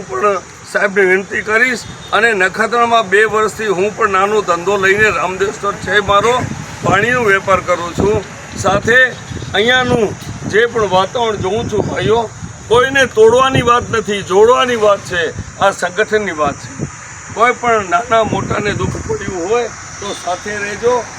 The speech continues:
વિખાજો નહીં. સંગઠન હશે ને એ તમારી શક્તિ અને નફો છે. રાજુભાઈ જોશી અને બાપુ જીતુભા, તમે સૌ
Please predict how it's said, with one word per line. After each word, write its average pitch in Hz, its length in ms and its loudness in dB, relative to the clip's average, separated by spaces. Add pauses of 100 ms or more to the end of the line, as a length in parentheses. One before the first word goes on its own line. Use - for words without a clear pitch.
(140)
વિખાજો 196 580 -4
નહીં. 233 260 0 (320)
સંગઠન 226 580 0
હશે 233 240 0
ને 233 120 2
એ 214 120 -2
તમારી 208 420 2
શક્તિ 226 420 -2
અને 202 200 2
નફો 180 360 0
છે. 226 180 2 (420)
રાજુભાઈ 214 640 2
જોશી 220 420 2 (420)
અને 214 260 2
બાપુ 190 360 2 (600)
જીતુભા, 214 640 0 (240)
તમે 233 320 0
સૌ 233 240 2